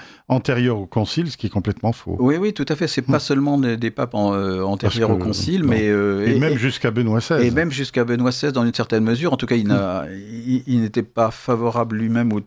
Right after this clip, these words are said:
Speaker 2: au, au titre. Et, enfin, il a marqué des réserves, mais, euh, il n'a pas rejeté et il a, il a
Speaker 1: Alors
Speaker 2: conclu
Speaker 1: vous
Speaker 2: à la nécessité de,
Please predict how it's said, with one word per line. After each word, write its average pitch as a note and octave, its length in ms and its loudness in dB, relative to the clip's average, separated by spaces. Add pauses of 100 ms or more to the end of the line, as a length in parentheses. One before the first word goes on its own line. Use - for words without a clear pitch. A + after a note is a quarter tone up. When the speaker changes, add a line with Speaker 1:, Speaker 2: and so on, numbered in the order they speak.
Speaker 2:
au, G2 460 -6
au G2+ 60 -8
titre. A2+ 520 -6
Et, G2 80 -6
enfin, F#2+ 220 -10
il G2+ 180 -8
a F#2+ 40 -10
marqué - 400 -6
des G2+ 100 -4
réserves, B2 380 -2 (320)
mais, B2 340 4
euh, A2 560 2 (680)
il A2+ 140 4
n'a A2 120 2
pas G#2 520 -2
rejeté B2 760 0
et G#2+ 60 0
il G#2+ 140 -2
a, G#2+ 280 -4 (400)
il G#2 240 -2
a G2+ 480 -2 (1300)
Speaker 1:
Alors A#2+ 160 4
Speaker 2:
conclu D#3+ 220 0
Speaker 1:
vous E3 60 6
Speaker 2:
à D3 40 4
la C3 100 0
nécessité C3+ 600 0
de, A#2+ 180 0